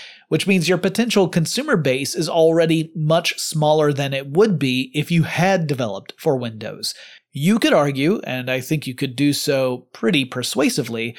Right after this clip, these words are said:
that the space was largely anti-competitive even early on, though some platforms, like the Mac, had a decent amount of developer support behind them. But keep in mind, we're talking about the nineteen eighties and early nineties here. This is before Apple had its renaissance.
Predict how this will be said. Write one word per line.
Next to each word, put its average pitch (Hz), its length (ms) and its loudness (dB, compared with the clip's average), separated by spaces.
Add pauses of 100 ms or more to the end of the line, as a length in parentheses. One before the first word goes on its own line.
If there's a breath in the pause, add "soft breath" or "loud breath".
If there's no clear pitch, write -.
(420 loud breath)
that 185 320 2
the 175 100 4
space 202 420 0
was 165 160 0
largely 160 600 2
anti-competitive 156 1080 0
even 196 340 2
early 151 380 2
on, 117 480 -2
though 151 420 2
some 175 320 0
platforms, 135 600 -2
like 120 340 -2
the 135 120 -8
Mac, 135 400 -2 (260 loud breath)
had 240 180 2
a 240 60 6
decent 214 560 0
amount 160 280 2
of 151 80 0
developer 147 400 2
support 131 380 -4
behind 143 480 -2
them. 98 300 -14
But 160 280 0 (420 loud breath)
keep 214 200 0
in 180 80 4
mind, 151 220 2
we're 165 80 2
talking 170 360 2
about 156 360 0
the 156 80 2
nineteen 147 400 -4
eighties 139 440 0
and 131 160 -8
early 143 280 -2
nineties 156 440 0
here. 123 240 -6
This 139 200 -4
is 151 80 -2
before 151 440 2
Apple 139 480 0
had 135 380 -2
its 127 220 -6
renaissance. 127 840 -6